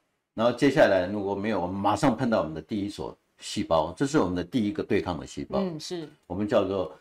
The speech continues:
Speaker 1: 这个巨噬细胞。
Speaker 2: 哦，巨噬细胞。
Speaker 1: 或者我们叫做自然杀手细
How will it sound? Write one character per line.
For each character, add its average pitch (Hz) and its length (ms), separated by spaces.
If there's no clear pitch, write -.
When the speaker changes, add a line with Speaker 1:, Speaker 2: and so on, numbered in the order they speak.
Speaker 1:
这 104 260
个 80 260
巨 117 220
噬 87 240
细 80 200
胞。 - 120
Speaker 2:
哦， 190 220
巨 240 240
噬 208 280
细 165 260
胞。 160 180
Speaker 1:
或 104 80
者 87 100
我 80 60
们 92 80
叫 107 140
做 101 80
自 - 240
然 78 180
杀 78 180
手 73 180
细 - 220